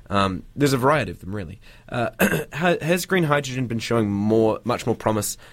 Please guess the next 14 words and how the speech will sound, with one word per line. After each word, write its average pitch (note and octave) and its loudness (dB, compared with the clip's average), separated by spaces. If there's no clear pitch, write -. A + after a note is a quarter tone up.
as A2+ 2
an A#2+ -2
alternative G#2 2
fuel G2 -2
source F#2+ -2
through B2+ 2
these A2+ 4
initiatives G2 -4
and G#2+ 0
others, F2+ 0
uh, G2 2
going G#2 2
across G2+ -2
Aotearoa? G#2 0